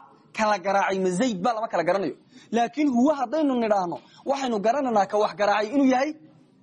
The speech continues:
ka wax garaacay ee darbiga sameeyey inuu Zayd yahay baynu garanayna. Ya, inuu Zayd yahay ayaynu garanayna. Lidaalika in la caddeeyaa waa waajib bay leeyihin kolka. In la caddeeyaa waa waajib bay leeyihin. Oo la yidhaahdo, "Zaydun Camrun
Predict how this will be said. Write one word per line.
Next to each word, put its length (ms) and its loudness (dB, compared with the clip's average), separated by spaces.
ka 100 -4
wax 180 0
garaacay 340 0
ee 100 4
darbiga 320 0
sameeyey 480 -2
inuu 200 2
Zayd 240 2
yahay 140 0
baynu 140 -8
garanayna. 480 -4
Ya, 200 4
inuu 200 2
Zayd 180 4
yahay 320 0
ayaynu 280 -2
garanayna. 400 -2
Lidaalika 560 2
in 80 2
la 80 0
caddeeyaa 320 0
waa 80 4
waajib 320 0
bay 100 0
leeyihin 160 0
kolka. 200 -2
In 80 6
la 80 8
caddeeyaa 520 6
waa 80 4
waajib 260 2
bay 100 2
leeyihin. 160 2
Oo 60 4
la 60 2
yidhaahdo, 340 2
"Zaydun 540 4
Camrun 600 4